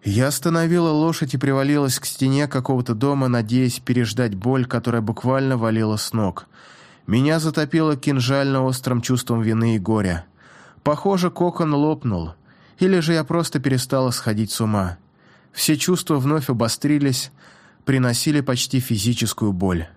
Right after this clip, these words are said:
«Это моя вина. Только я виновата в том, что ты можешь быть мёртв. Если бы не моё глупое желание во что бы то ни стало узнать, кем я была, и найти Создателя, с тобой бы никогда такого не случилось.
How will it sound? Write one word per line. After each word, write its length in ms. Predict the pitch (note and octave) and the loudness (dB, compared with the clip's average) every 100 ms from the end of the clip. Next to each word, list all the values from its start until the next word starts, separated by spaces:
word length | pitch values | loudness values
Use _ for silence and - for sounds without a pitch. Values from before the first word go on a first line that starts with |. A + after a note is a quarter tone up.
| _ - _ | _ -20 _
«Это 260 | A2+ A#2 C#3 | -4 -4 -2
моя 380 | C#3 C3+ C#3+ | 0 2 2
вина. 420 | B2+ B2 A2+ G2 E2+ _ - - | 2 0 0 -4 -8 _ -8 -2
Только 300 | F3+ D#3 E3+ | 0 2 0
я 240 | D3+ E3+ | 2 2
виновата 480 | D#3 D3+ D3 D3 C#3 | 2 2 2 0 -2
в 60 | |
том, 180 | - D#3+ | -2 -2
что 180 | C#3+ D#3+ | 0 -2
ты 100 | C#3+ | 0
можешь 340 | D3+ D3+ C3 | 0 0 0
быть 240 | C3 D3 - | 0 -2 0
мёртв. 420 | D#3+ C#3 A#2 - _ - - - - _ | 0 0 -4 -10 _ -20 -20 -20 -20 _
Если 420 | B2 A2 B2 C3 | -2 0 0 0
бы 120 | B2 B2+ | 2 2
не 100 | B2 | 2
моё 220 | B2 A#2+ | 2 0
глупое 400 | C3+ C3+ C3 B2 | 0 0 0 0
желание 440 | C3 C3+ C3+ B2+ | 0 0 2 2
во 120 | A#2+ | 2
что 180 | B2+ - | 0 0
бы 100 | C3+ | 0
то 100 | C3 | 0
ни 100 | C3+ | 0
стало 340 | B2+ - C#3+ C3+ | 0 0 0 2
узнать, 400 | B2 C#3+ C#3 C3+ | 0 0 0 0
кем 200 | D3+ C3+ | 0 2
я 140 | B2+ | 2
была, 460 | A#2+ B2+ C3+ A#2 G2 - - | 0 0 0 -2 -4 -14 -4
и 80 | D3+ | 0
найти 300 | C#3+ C3+ D#3 | 0 0 0
Создателя, 720 | D3 C#3 C3+ D#3 C#3 A#2 G#2 - - - | 0 0 0 0 0 0 -2 -4 -20 -14
с 140 | - - | -6 0
тобой 320 | F3 D#3 E3+ | 0 2 2
бы 120 | D3+ | 2
никогда 500 | D#3 D#3 E3+ D#3 E3+ | 2 2 0 0 0
такого 300 | D3+ D3 D3 | 0 -2 0
не 100 | C#3+ | 0
случилось. 720 | C3+ C#3+ C3 - C#3+ G#2 - | 0 0 0 0 0 0 -2